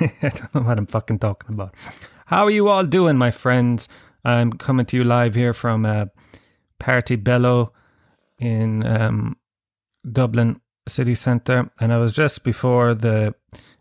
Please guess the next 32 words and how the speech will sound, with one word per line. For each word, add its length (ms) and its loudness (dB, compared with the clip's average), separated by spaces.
I 60 0
went 180 0
live 480 0
telling 340 0
the 240 -2
Patreons 680 -2
that 160 0
I'm 120 2
a 40 0
bit 180 0
sick 400 0
this 300 -4
week 300 -2
from 840 0
coming 280 0
down 380 2
on 320 0
my 180 2
meds 760 -2
and, 440 0
um, 520 0
my 180 0
Effexor. 840 -2
I'm 120 -4
down 500 2
another 260 0
bit 380 -2
and 160 -2
I'm 160 -4
fucking 520 -2
nauseous, 520 0
man. 240 -8